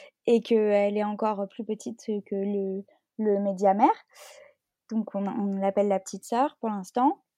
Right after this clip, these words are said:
Hem, et c'est un compte, donc un média que j'ai, heu, créé avec, heu, Jennifer Ardouin, qui est la, qui a le rôle de directrice artistique dans le média. Et moi, je suis, heu,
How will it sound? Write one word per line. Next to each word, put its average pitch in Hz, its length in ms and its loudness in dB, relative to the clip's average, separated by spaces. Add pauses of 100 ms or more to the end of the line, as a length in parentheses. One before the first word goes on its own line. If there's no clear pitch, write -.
(180)
Hem, 208 720 0 (100)
et 233 120 0
c'est 233 120 -4
un 208 400 -4 (300)
compte, - 580 -2 (200)
donc 208 140 -10
un 202 100 -2
média 214 400 4
que 247 200 0
j'ai, 208 380 0
heu, 202 120 -4 (500)
créé 262 500 8
avec, 220 480 0
heu, 208 380 -2
Jennifer 226 440 -4
Ardouin, 208 380 2 (680)
qui 220 320 2
est 214 60 4
la, 202 160 6 (420)
qui 262 120 6
a 226 80 6
le 233 160 10
rôle 240 460 8 (220)
de 220 180 -2
directrice 247 540 2
artistique 226 720 -6 (200)
dans 226 180 0
le 214 80 -2
média. 202 360 -2 (1000)
Et 226 340 8
moi, 240 200 4
je 254 140 2
suis, 226 340 -4
heu, 202 360 -2